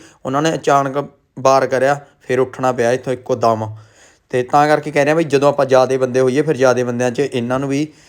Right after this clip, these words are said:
ਘਬਰਾਉਣਾ ਪੈ ਰਿਹਾ। ਹਜੇ ਤਾਂ ਬਹੁਤ ਪਿੱਛੇ ਬੈਰੀਕੇਡ ਨੇ, ਬੈਰੀਕੇਡਾਂ ਤੋਂ ਅੱਗੇ ਇਹ ਫੋਰਸ ਆਈ ਹੋਈ ਆ,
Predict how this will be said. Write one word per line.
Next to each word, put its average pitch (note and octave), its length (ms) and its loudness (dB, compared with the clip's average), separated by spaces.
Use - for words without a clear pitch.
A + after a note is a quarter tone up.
ਘਬਰਾਉਣਾ C#3+ 380 2
ਪੈ B2+ 160 2
ਰਿਹਾ। C#3+ 220 4
ਹਜੇ C3 200 0
ਤਾਂ D3 140 0
ਬਹੁਤ B2+ 380 4
ਪਿੱਛੇ C3 320 -2
ਬੈਰੀਕੇਡ B2+ 420 2
ਨੇ, C3+ 100 0
ਬੈਰੀਕੇਡਾਂ B2+ 480 2
ਤੋਂ D3 140 0
ਅੱਗੇ C3 360 2
ਇਹ C#3 60 2
ਫੋਰਸ B2+ 320 -2
ਆਈ A#2+ 140 -2
ਹੋਈ A#2+ 220 -4
ਆ, A2+ 140 -6